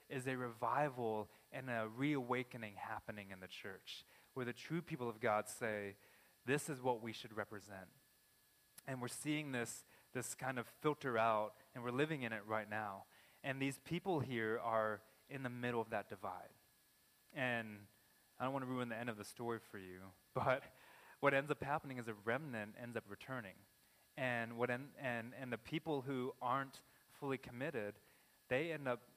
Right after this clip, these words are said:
staying in exile. And the ones who come back, they, they come back to rebuild, uh, and to live as the remnant.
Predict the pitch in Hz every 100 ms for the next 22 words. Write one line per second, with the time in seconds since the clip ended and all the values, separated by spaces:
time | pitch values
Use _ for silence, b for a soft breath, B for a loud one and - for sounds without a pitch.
0 | - - - 127 120 120 110 127 135 110
1 | 90 104 117 110 127 135 135 117 123 113
2 | 120 123 113 127 120 117 120 101 135 123
3 | 123 - 123 110 110 - 113 107 107 107
4 | 104 95 95 B B B B 107 98 95
5 | 95 92 113 - 104 104 98 98 101 95
6 | 95 92 90